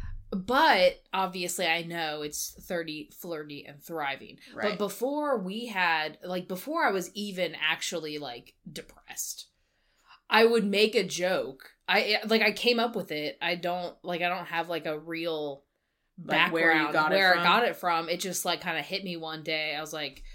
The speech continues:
Speaker 1: "Thirty, flirty, and thriving, more like thirty, dirty, and dying." <laughs> Am I right?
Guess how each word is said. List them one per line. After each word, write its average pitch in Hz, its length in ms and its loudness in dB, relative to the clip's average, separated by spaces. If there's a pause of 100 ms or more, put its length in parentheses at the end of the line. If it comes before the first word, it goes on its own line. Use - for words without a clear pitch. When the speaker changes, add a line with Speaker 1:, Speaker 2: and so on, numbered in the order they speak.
(160)
Speaker 1:
"Thirty, 214 320 -2
flirty, 208 640 -10
and 156 100 -10
thriving, 180 340 -6
more 170 140 -8
like 165 220 -4
thirty, 196 480 -4 (240)
dirty, 208 420 -4
and 180 240 -12
dying." 208 600 2
<laughs> - 40 -2
Am 233 160 6
I 196 140 0
right? 202 460 -4